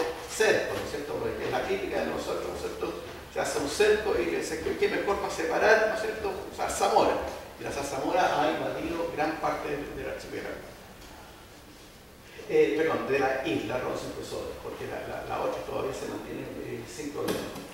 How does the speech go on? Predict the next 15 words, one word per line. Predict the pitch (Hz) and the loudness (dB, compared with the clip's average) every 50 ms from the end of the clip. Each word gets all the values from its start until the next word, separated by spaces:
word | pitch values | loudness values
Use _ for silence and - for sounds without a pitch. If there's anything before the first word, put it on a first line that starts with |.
| - - - - - - - - - - - - | -14 -14 -14 -16 -16 -16 -18 -18 -18 -18 -4 2
¿Cuál | - 196 196 | 4 4 4
es | 190 - | 4 2
el, | - 156 147 143 147 - 135 127 | 0 -2 -2 -2 -2 -2 -4 -4
el | 127 127 123 - - | -6 -6 -8 -4 0
daño | 160 165 175 170 - 170 180 | 2 2 4 4 2 0 0
que | 175 160 | 2 4
hay? | 160 160 160 160 | 4 4 4 2
Que | - - | 0 0
los | - - | -2 -2
zorzales, | - - - 127 - - - 190 175 - - - | -2 -4 -4 -4 -2 4 8 8 8 8 6 4
que | - - | 2 0
también | - - 107 - - - 196 | 0 -2 -2 -2 -2 -2 -2
son | - - 185 180 165 | -2 -4 -4 -2 -2
introducidos, | - - - - 78 78 - - - 104 95 80 78 76 - - - - - - - - - - - - - - | -2 -2 -2 -2 -2 -2 -2 -2 -4 -2 -2 0 0 0 -2 -4 -6 -10 -12 -14 -16 -16 -16 -16 -16 -16 -14 -10
eh, | - 123 127 127 123 | -6 -6 -4 -4 -4